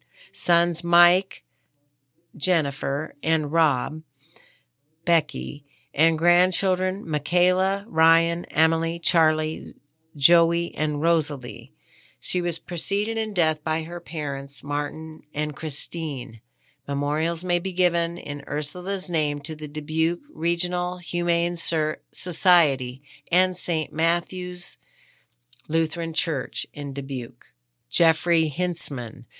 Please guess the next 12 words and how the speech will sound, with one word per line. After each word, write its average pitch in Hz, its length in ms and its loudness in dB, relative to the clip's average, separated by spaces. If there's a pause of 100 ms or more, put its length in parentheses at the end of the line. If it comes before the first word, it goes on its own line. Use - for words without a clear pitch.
(200)
Jeffrey 180 500 0
Hintzman, 165 800 2
forty-nine, 175 640 0
of 175 120 -2
Dubuque, 170 520 0
died 156 300 2
on 147 280 -2 (440)
Tuesday, 190 580 0
February 170 480 -2
twenty-first, 160 920 -2 (140)
twenty 160 380 -4
twenty-three. 151 800 -6